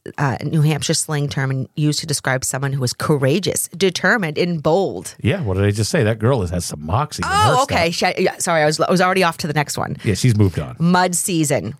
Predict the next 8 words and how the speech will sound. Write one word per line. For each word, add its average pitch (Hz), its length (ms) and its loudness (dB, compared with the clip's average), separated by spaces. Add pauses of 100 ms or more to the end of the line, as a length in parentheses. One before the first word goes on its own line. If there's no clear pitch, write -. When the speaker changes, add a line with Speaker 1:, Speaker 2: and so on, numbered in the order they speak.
Speaker 1:
You 165 120 0
going 190 240 4
mudding? 185 440 2 (280)
Speaker 2:
Mud 135 360 4
season 113 680 2
is 101 600 2
from 147 300 -2
about 117 640 0